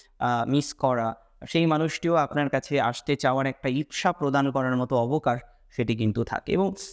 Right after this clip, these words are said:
এই মুহূর্তে মকরের যাদের রিলেশনশিপ ছিল, দীর্ঘমেয়াদী একটা ডিসট্যান্স তৈরি হয়ে গিয়েছে এবং আপনি খুব কনফিউজ just because of that যে এই পরিস্থিতিতে what to do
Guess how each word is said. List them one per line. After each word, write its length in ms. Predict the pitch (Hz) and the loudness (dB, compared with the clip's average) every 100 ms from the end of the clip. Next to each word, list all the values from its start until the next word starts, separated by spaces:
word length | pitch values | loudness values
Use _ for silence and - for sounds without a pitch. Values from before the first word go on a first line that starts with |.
| - _ | -20 _
এই 200 | - 214 | 2 4
মুহূর্তে 360 | 254 240 240 247 | 6 4 2 2
মকরের 500 | 196 175 190 196 196 | 2 2 2 2 2
যাদের 300 | 175 175 160 | 2 0 0
রিলেশনশিপ 540 | 160 156 165 151 160 - | 0 -2 -2 -4 -4 -6
ছিল, 460 | - 156 156 156 | -2 2 4 4
দীর্ঘমেয়াদী 680 | 147 135 135 143 135 127 127 | 2 0 0 0 2 2 0
একটা 320 | 120 - 127 127 - - | 0 -2 -4 -4 -20 -8
ডিসট্যান্স 640 | 120 180 - 202 185 185 | 0 0 2 2 2 0
তৈরি 280 | 175 160 160 | 0 0 0
হয়ে 260 | 160 160 156 | 2 2 2
গিয়েছে 320 | 151 151 - | 0 0 -2
এবং 160 | 180 196 | -2 0
আপনি 320 | 156 - 202 | -2 0 -2
খুব 240 | 247 220 - | -2 -4 0
কনফিউজ 720 | 196 196 - 240 151 113 135 | 2 2 0 2 2 0 2
just 140 | 180 | 2
because 340 | 185 196 196 190 | 2 2 2 2
of 80 | 170 | 2
that 300 | 185 202 180 | 2 2 0
যে 120 | 190 | 0
এই 120 | 190 | 0
পরিস্থিতিতে 720 | 185 185 190 208 190 190 202 - _ - | 0 0 0 -4 -4 0 0 -2 _ -2
what 300 | 160 170 - | 0 0 0
to 100 | 180 | 0
do 160 | 175 | 2